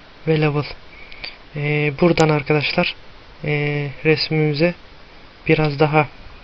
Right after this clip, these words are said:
siyahlık katarak çimimizi daha gerçekçi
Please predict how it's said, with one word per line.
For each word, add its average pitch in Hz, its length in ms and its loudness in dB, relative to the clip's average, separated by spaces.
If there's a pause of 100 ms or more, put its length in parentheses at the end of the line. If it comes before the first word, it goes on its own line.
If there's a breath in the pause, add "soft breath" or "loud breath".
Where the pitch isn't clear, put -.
(1800)
siyahlık 147 640 0
katarak 156 600 -2 (3250)
çimimizi 151 640 -2 (840)
daha 156 260 2 (1200)
gerçekçi 147 680 0